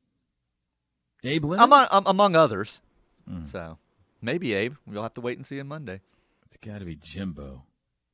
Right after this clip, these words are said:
Speaker 1: T J hates Ted Lasso. Uh,
Speaker 2: <laughs> So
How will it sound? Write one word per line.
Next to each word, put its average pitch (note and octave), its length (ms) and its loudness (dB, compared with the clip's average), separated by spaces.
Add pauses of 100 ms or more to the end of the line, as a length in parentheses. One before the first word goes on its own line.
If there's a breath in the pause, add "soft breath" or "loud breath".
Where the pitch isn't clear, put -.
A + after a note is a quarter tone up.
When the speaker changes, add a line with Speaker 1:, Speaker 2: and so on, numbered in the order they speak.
(180)
Speaker 1:
T A2 140 -10
J F#2 160 -10
hates A#2 360 -8
Ted G2 220 -6
Lasso. E2 640 -10 (1200)
Uh, D#2 840 -8
Speaker 2:
<laughs> - 540 -20
So - 120 -2